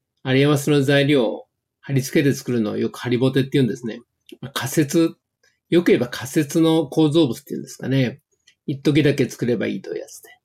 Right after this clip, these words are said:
で、普段はだから、まあそういうのはね、あんま使わないんですけども、よく時代の末期になりますと、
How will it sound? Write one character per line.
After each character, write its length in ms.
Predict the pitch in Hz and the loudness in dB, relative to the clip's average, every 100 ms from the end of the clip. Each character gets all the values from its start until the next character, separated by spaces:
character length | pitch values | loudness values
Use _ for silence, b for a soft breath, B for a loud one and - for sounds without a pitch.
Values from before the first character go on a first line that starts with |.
| _ _ _ _ _ _ | _ _ _ _ _ _
で、 880 | 151 135 127 120 117 - 71 57 - _ | 2 4 4 2 -2 -4 -8 -10 -16 _
普 120 | - 202 | -2 2
段 240 | 196 147 | 4 4
は 120 | 120 | 0
だ 120 | 117 | -2
か 100 | 117 | -4
ら、 240 | 110 98 - _ _ _ - | -6 -6 -12 _ _ _ -2
ま 140 | 135 | -2
あ 40 | |
そ 160 | 117 151 | 2 4
う 20 | |
い 40 | 156 | 6
う 20 | |
の 420 | 135 117 - - | 4 2 -4 -10
は 160 | 110 113 | -8 -4
ね、 160 | 117 | -2
あ 60 | 113 | -2
ん 60 | |
ま 100 | 120 | -2
使 180 | 127 - | -4 -2
わ 100 | 143 | 0
な 80 | 143 | 2
い 80 | 135 | 2
ん 40 | |
で 60 | 113 | 0
す 80 | - | -4
け 100 | - | -8
ど 120 | 101 | -6
も、 240 | 90 87 _ _ _ _ _ | -8 -10 _ _ _ _ _
よ 180 | 185 185 | 2 2
く 720 | 151 123 110 - - 87 90 | 4 4 2 -4 -10 -8 -4
時 160 | 131 139 | -2 2
代 160 | 143 | 2
の 100 | 143 | 4
末 180 | 151 143 | 4 2
期 80 | 131 | 0
に 80 | 113 | 0
な 80 | 107 | -2
り 80 | 104 | -6
ま 100 | - | -10
す 140 | - | -10
と、 240 | 101 101 | -10 -10